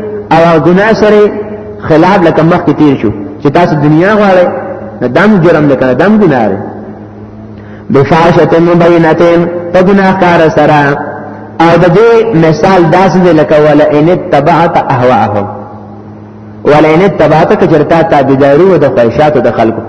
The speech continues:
د پیغمبر د چا د خواهشاتو تابعداري نه کوي، خو مثال دی. دقسې دې ځای کې ده. «یضاعف»،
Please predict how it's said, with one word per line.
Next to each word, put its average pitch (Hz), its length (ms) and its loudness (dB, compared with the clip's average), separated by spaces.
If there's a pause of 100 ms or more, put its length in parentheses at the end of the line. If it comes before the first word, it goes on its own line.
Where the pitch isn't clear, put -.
(260)
د 135 60 0
پیغمبر 151 560 2
د 185 200 4
چا 151 120 2
د 143 100 2
خواهشاتو 147 420 2
تابعداري 135 520 2
نه 175 120 2
کوي، 202 260 2
خو 147 100 0
مثال 135 480 0 (120)
دی. 95 100 -4 (580)
دقسې 160 420 0
دې 143 140 4
ځای 123 160 2
کې 117 120 0
ده. 117 100 0 (580)
«یضاعف»، 165 600 2